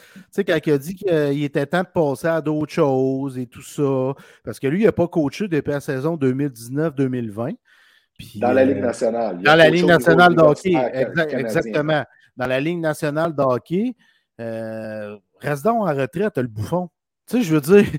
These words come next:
Speaker 1: <laughs> lui, il a dit, il est temps de passer à autre chose. Ça, ça veut dire, moi, quand il a dit ça, je me suis dit, « OK, on ne la reverra
Speaker 2: Ça
Speaker 1: plus. »
Speaker 2: va.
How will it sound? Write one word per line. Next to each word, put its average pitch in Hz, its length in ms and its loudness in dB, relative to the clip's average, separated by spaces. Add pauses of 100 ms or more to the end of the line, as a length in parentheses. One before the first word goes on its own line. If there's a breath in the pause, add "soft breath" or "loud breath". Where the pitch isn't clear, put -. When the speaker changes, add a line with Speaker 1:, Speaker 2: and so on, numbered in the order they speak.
(140)
Speaker 1:
<laughs> - 240 -20
lui, 226 220 2
il 214 40 8
a 170 80 4
dit, 156 180 -4
il 208 140 -2
est 170 120 -4
temps 208 100 0
de 208 80 -14
passer 170 300 -2
à 165 80 2
autre 147 180 -4
chose. 139 300 -4
Ça, 175 80 -14
ça 147 160 -8
veut 123 100 -6
dire, 151 220 -4
moi, 156 180 -4
quand 156 180 -6
il 139 100 -4
a 120 40 -4
dit 113 120 -18
ça, 175 180 -4
je 139 80 -8
me 117 100 -8
suis - 180 -16
dit, « 151 360 -8 (400)
OK, 120 240 -10
on 143 100 -6
ne 123 60 -6
la 113 60 -6
reverra 117 280 -4
Speaker 2:
Ça 110 140 -2
Speaker 1:
plus. » 92 100 -2
Speaker 2:
va. - 60 -12